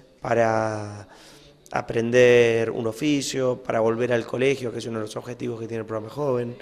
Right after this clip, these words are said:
para hacer un microemprendimiento. Y bueno, y acá en el Bolsón estamos arrancando, eh, ya se arrancó el mes pasado con el primero ciento cincuenta jóvenes,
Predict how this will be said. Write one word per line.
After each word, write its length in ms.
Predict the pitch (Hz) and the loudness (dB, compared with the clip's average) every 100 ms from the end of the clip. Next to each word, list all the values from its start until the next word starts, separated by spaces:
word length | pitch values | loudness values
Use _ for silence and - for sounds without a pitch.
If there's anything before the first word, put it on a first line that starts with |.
| - - - - | -20 -20 -20 -10
para 160 | 123 | -6
hacer 180 | 110 127 | -2 0
un 80 | 120 | 0
microemprendimiento. 1040 | 117 107 107 110 107 120 139 135 131 131 - - - - | 0 -2 -4 -4 -4 -2 -2 -2 -6 -12 -12 -20 -14 0
Y 40 | |
bueno, 260 | 147 110 98 - - - - | 2 2 -6 -16 -20 -20 -12
y 80 | 123 | -8
acá 140 | 117 | -2
en 80 | 135 | 2
el 60 | 131 | 2
Bolsón 360 | 131 - 151 | 2 0 -4
estamos 480 | 147 135 127 123 113 | -2 -4 -4 -4 -6
arrancando, 1080 | 113 113 110 127 123 117 110 110 107 104 101 - - - _ - | -4 -4 -2 -2 -2 -2 -2 -4 -8 -10 -14 -20 -20 -20 _ -14
eh, 200 | 131 113 | -12 -10
ya 160 | 110 | -10
se 160 | 107 - | -10 -6
arrancó 340 | 110 110 120 | -4 -2 0
el 60 | 123 | 0
mes 120 | 117 | 0
pasado 480 | 120 127 151 151 135 | -4 -2 4 4 4
con 140 | 123 | 0
el 180 | 113 107 - - - | -4 -6 -10 -20 -18
primero 320 | - 123 123 123 | -8 0 2 2
ciento 260 | 135 123 | 0 -4
cincuenta 400 | 117 120 123 117 | -4 -2 -2 -2
jóvenes, 600 | - 151 151 147 156 151 | 2 6 6 6 0 -4